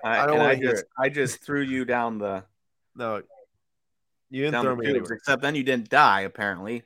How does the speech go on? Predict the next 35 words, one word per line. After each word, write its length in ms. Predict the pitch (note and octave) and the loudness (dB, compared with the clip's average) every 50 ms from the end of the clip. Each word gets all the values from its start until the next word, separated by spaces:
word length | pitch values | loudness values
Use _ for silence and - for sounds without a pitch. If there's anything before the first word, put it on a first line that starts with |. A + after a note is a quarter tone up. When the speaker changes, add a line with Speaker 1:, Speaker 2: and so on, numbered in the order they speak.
| _ - | _ -20
Speaker 1:
Shout 240 | - - A2 G#2 G2+ | -12 -6 -4 -2 -2
out 160 | G2+ G2 F2 - | -2 -4 -6 -10
to 80 | - | -10
the 120 | F2+ F#2 F#2 | -10 -8 -8
newest 380 | F#2 F#2+ F#2+ F#2+ F#2 - - _ _ - | -6 -6 -6 -6 -8 -10 -12 _ _ -20
stupid 560 | - - - A2 G#2 F2+ F#2+ F2+ F#2 F2+ G2 - _ - | -18 -12 -8 -6 -6 -6 -6 -8 -10 -12 -14 -16 _ -20
Star 260 | - - - G#2+ F#2+ | -12 -6 -2 0 0
Wars 200 | F#2+ F#2 F#2+ F2 | 0 -2 -4 -4
movies. 340 | G2+ F#2+ F#2 G2+ A#2 A#2+ - _ _ _ _ _ _ - | -6 -6 -6 -6 -8 -10 -12 _ _ _ _ _ _ -8
Speaker 2:
I 80 | B2 | -2
think 160 | A#2+ D3 D#3+ | 0 2 2
I 40 | E3 E3+ | 2 2
need 80 | F3+ | 2
to 60 | E3+ - | 0 0
figure 260 | - C#3 C3+ C3 C3 | 0 0 2 4 4
out 80 | C3 B2+ | 4 4
what 100 | B2 A#2+ | 2 0
we 100 | A#2 A2 | 0 -2
won 220 | G2+ G#2 A2 G#2+ | -2 -2 -4 -4
so 160 | G2+ A2 G#2 | -4 -6 -6
far 220 | G2 - G#2+ G#2 G2+ | -4 -4 -4 -4 -4
for 140 | G#2 G#2 | -6 -8
giveaways. 320 | G2+ G#2+ G#2 G2 G2 G2 G#2 | -8 -6 -6 -4 -6 -6 -6
I 40 | G#2+ | -6
hope. 180 | A2+ A2 - _ | -8 -8 -6 _
Oh, 260 | - B2 A2 F#2+ - - _ _ _ - _ _ _ _ _ _ - | 0 0 0 0 -2 -8 _ _ _ -20 _ _ _ _ _ _ -4
oh, 120 | B2 B2+ | -2 0
we 120 | B2+ D#3+ G3+ | 2 4 8
got 200 | A#3 A3+ F3+ C#3+ | 10 8 10 10
giveaways. 520 | E3+ F#3 D#3 C#3+ A2+ G2 F#2 F2 F#2 G2+ | 8 6 8 6 2 -2 -4 -8 -10 -12
All 100 | G2 F2+ | -12 -12
right, 120 | F2 - - - | -12 -14 -12 -8
we 100 | C3+ D3 | -2 2
got 180 | D#3 F3+ D#3 B2 | 4 4 4 4
giveaways. 540 | C3 B2 G#2 F#2 D#2+ - _ _ - - | 0 -4 -4 -6 -12 -16 _ _ -20 -20